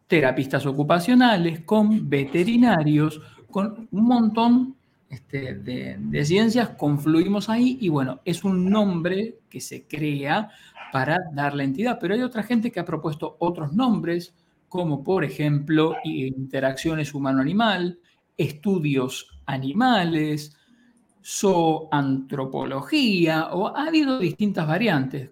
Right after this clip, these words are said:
Coincidimos con la doctora Paula Calvo, de España, los dos en que nos parecía que este término era bastante representativo del área,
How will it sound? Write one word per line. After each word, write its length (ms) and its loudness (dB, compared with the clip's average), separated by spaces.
Coincidimos 600 2
con 120 -6
la 100 -4
doctora 600 -2
Paula 320 -2
Calvo, 600 0
de 520 -2
España, 560 -2
los 180 -6
dos 360 0
en 260 0
que 320 -4
nos 180 -8
parecía 360 -4
que 80 -2
este 160 -4
término 440 -2
era 200 -8
bastante 440 -4
representativo 1300 -4
del 360 -14
área, 560 0